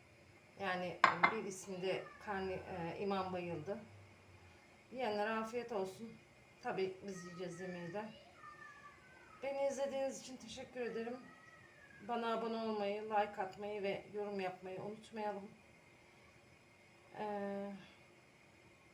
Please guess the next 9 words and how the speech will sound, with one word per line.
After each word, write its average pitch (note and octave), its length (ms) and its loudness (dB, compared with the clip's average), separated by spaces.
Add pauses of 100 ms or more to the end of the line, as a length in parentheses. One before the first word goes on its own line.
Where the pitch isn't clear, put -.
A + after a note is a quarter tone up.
(360)
bu A#3+ 60 -8
sıcaklarda A3+ 1000 4 (120)
emek G#3 380 2
veriyorum F#3+ 440 2
arkadaşlar. F#3+ 680 0
Herkes, A#3 480 0
hepimiz A3+ 400 -4
emek F#3+ 360 -2
veriyoruz. G3 440 0